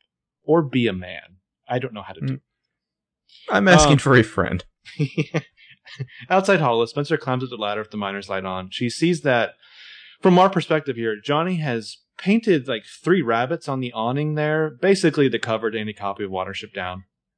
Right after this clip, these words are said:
Speaker 1: And, uh, she
Speaker 2: Well,
Speaker 1: thinks
Speaker 2: yeah,
Speaker 1: it's
Speaker 2: it's like,
Speaker 1: great.
Speaker 2: this is like a canvas awning that's, like, above a window and a bench. So, you, you know, if you're in the courtyard, you wouldn't even see this.
Speaker 1: Yeah, she says, "It's really great, but who's gonna see it?" And he's like, "Those people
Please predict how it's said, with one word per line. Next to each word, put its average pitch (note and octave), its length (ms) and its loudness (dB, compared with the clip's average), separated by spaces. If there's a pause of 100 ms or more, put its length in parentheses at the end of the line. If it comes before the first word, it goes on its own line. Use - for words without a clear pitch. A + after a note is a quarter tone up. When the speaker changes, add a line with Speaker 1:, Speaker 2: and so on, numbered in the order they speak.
(180)
Speaker 1:
And, B2 300 2
uh, A2 320 0
she - 120 -2
Speaker 2:
Well, F#3 100 6
Speaker 1:
thinks F3 100 10
Speaker 2:
yeah, C#3+ 100 12
Speaker 1:
it's C#3 100 4
Speaker 2:
it's - 60 4
like, E3+ 100 8
Speaker 1:
great. A2+ 120 -4 (420)
Speaker 2:
this D#3+ 180 4
is E3+ 100 4
like F3 140 4
a C3+ 100 4
canvas E3 720 2
awning A2 480 6
that's, F#2 220 0
like, G2 100 2
above F#2+ 340 6
a G2 80 4
window F2+ 360 4
and E2+ 100 2
a - 20 -4
bench. D#2+ 680 0
So, F2 300 0
you, E2+ 160 0 (140)
you G2 160 -2
know, E2+ 200 2
if E2+ 120 -4
you're B2+ 200 2
in G2 140 2
the F2 60 -2
courtyard, D2 520 -2
you E2 80 0
wouldn't E2+ 180 2
even A#1+ 100 -8
see - 220 -8
this. - 280 -10 (640)
Speaker 1:
Yeah, D3 140 2
she F#3 120 0
says, E3 400 0
"It's D#3+ 220 -12
really A3 160 2
great, G#3 280 -2
but C3+ 220 -4
who's E3 140 0
gonna C#3+ 160 -2
see B3 260 -4
it?" G#2+ 220 -2
And A#2 120 -10
he's C#3 220 0
like, A#2 280 0 (180)
"Those D#3+ 200 0
people - 340 -8